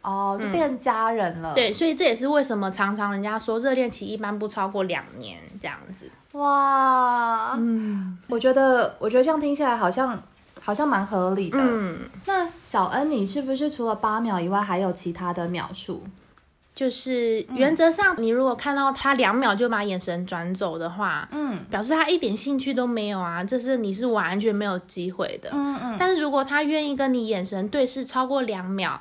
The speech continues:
Speaker 1: 嗯。
Speaker 2: 但是还不到八秒，
Speaker 1: 嗯。
Speaker 2: 就表示，诶，他对你这个人基本上是有点好感。
Speaker 1: 嗯，嗯。
Speaker 2: 嗯，
Speaker 1: 那万一他眼睛真的很小？
Speaker 2: 嗯。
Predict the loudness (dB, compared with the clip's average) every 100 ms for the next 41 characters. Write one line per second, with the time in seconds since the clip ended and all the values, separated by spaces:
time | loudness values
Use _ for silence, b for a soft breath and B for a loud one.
0 | -4 2 4 2 0 -2 -2 -2 0 0
1 | 2 0 0 -2 -2 -6 -8 -6 -4 -2
2 | 0 0 0 0 0 2 2 2 2 2
3 | 4 4 2 0 0 2 2 4 2 2
4 | 2 2 0 -2 -4 -2 -2 -4 -6 -6
5 | -4 -4 -4 0 2 4 2 2 2 0
6 | 0 -2 -4 -4 -4 -6 -6 -6 -8 -10